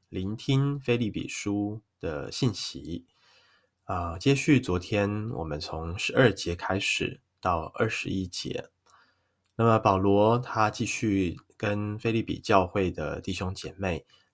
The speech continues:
谈到有关传福音的事情。开头他就说：“我要你们知道，我所遭遇的事反而使福音更兴旺。”啊，那么我想腓立比教会既然他们是非常关心保罗的，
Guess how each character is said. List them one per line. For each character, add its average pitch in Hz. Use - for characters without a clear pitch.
谈 92
到 113
有 76
关 98
传 92
福 -
音 98
的 -
事 -
情。 -
开 175
头 127
他 113
就 110
说 104
：“我 92
要 107
你 98
们 85
知 127
道， 127
我 92
所 -
遭 117
遇 113
的 92
事 -
反 90
而 82
使 -
福 -
音 110
更 95
兴 98
旺。” 104
啊， -
那 147
么 117
我 131
想 98
腓 151
立 175
比 98
教 117
会 101
既 110
然 92
他 104
们 98
是 90
非 127
常 101
关 120
心 110
保 87
罗 73
的， -